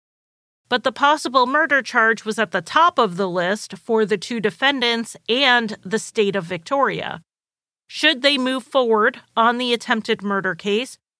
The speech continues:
or hold off and see if it would become a murder case?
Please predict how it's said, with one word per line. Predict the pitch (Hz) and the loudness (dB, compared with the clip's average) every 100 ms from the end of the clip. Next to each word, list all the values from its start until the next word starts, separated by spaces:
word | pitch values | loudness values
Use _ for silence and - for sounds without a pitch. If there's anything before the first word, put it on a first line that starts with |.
| _ | _
or | 240 226 | -2 0
hold | 185 233 214 | 0 -2 2
off | 254 302 226 226 - - | 4 6 6 4 0 -2
and | 226 220 202 | 0 2 -2
see | - 226 226 | -4 -4 -4
if | 233 220 214 208 - | 0 0 0 -2 -2
it | 214 202 190 | -2 -2 -6
would | 196 294 330 233 - | -2 0 0 -4 -6
become | 202 - 220 190 165 - | -8 -2 -2 -2 -4 -4
a | 202 | -4
murder | 185 180 170 156 | -2 -4 -6 -8
case? | - 170 131 - - | -8 -10 -10 -16 -20